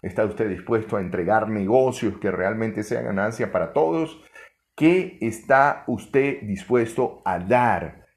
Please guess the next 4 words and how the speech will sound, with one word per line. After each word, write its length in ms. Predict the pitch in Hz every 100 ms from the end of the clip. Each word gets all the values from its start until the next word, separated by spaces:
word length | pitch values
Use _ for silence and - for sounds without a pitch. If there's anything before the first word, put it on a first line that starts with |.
| _
Significa 1040 | - 147 139 127 123 - 196 185 131 107
que 260 | 107 92 87
sus 280 | - 98 98
acciones 1000 | 90 - - 170 208 135 101 101 -